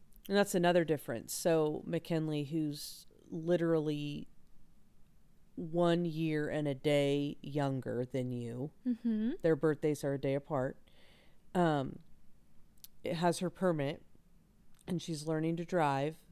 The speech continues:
Speaker 1: but Val refuses to get in the car with her when she drives.
Speaker 2: I mean, I would maybe do it for, like, a short route, but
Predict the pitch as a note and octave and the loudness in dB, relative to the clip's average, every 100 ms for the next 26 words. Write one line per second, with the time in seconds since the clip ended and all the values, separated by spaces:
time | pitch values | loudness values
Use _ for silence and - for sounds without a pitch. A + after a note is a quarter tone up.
0 | - E3 D3+ D#3 D3+ D3 D#3 - - - | -8 -6 -2 2 4 4 0 -6 -20 -20
1 | - - F3 F3+ - - E3+ F#3 A3+ A#3 | -20 -2 2 2 0 -6 0 6 6 6
2 | F3+ D#3 B2+ - - - - - - E3 | 4 2 0 -2 -8 -10 -14 -18 -6 0
3 | D#3+ B2 D3+ D#3 C#3+ C#3 C#3+ C#3 C#3 C#3+ | 0 0 -4 -2 -2 -2 -4 -6 -4 -8
4 | - A#2 - - - D#4+ F#4+ G4 F#4 - | -10 -10 -10 -8 0 2 4 2 0 -4
5 | - - C4 F4+ F#4 C4+ C4+ D4 C#4+ A#3+ | -10 0 4 4 4 4 4 4 2 2
6 | C#4+ C#4+ C4+ B3 A#3 G#3 - - - G#3 | 0 0 0 0 0 -6 -6 -8 -4 -2
7 | G#3+ A#3 A3 F#3+ G#3 G#3 A3 A#3+ A#3 - | 0 -2 -6 -6 -2 0 0 -2 -4 -2
8 | F#3 - | -2 -2